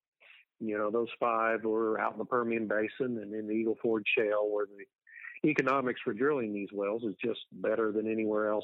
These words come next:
in the country. And so it's, it's really not surprising that we get more rigs down here in Texas. And the other place that actually, uh, had, uh, added two rigs was the Scoop Stack play in, in central Oklahoma, where the economics are really good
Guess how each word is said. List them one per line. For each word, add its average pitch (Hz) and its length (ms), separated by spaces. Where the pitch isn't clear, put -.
in 104 80
the 90 80
country. 135 420
And 104 240
so 101 360
it's, 92 100
it's - 240
really 123 220
not 113 180
surprising 113 560
that 107 160
we 107 80
get 110 180
more 107 220
rigs 104 320
down 110 200
here 104 200
in 101 80
Texas. 110 480
And 104 140
the 160 80
other 226 120
place 156 320
that 139 140
actually, 135 580
uh, 113 340
had, 123 360
uh, 117 240
added 127 320
two 214 160
rigs 131 380
was 113 260
the 113 80
Scoop 139 180
Stack 139 340
play 120 380
in, 107 180
in 113 160
central 123 340
Oklahoma, 113 640
where 104 360
the 98 100
economics 101 600
are 110 60
really 101 260
good 95 240